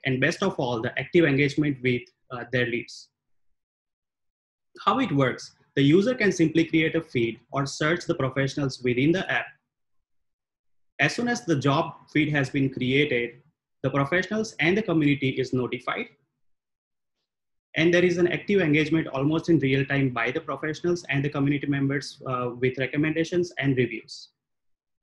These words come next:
The user, uh, can now simply review the details of the professionals and decide whether to hire or not. Our current market is about eight point five billion dollars just in Ontario,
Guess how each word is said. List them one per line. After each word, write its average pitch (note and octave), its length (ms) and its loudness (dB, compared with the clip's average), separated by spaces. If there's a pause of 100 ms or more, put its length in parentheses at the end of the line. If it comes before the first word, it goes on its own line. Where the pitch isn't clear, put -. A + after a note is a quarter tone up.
(440)
The B2+ 100 2
user, C#3 680 2 (100)
uh, B2 240 -2 (120)
can C3+ 180 0
now D3+ 200 2
simply E3 380 2
review C3+ 400 2
the C3 120 -2
details C3 440 -4
of B2+ 140 -4
the A#2+ 60 -6
professionals C3+ 720 -6
and C3+ 260 0
decide B2 480 -2
whether A#2+ 260 -2
to B2 180 -10
hire B2 180 -4
or A2+ 220 -10
not. - 120 -20 (2000)
Our D3 240 0
current F3+ 300 2
market F#3 300 2
is D#3 140 2
about C3 340 0
eight D3 200 -2
point F3 180 4
five C#3+ 300 0
billion D3 280 2
dollars C3 340 -4
just C#3 200 -8
in C#3 100 0
Ontario, A#2+ 540 -4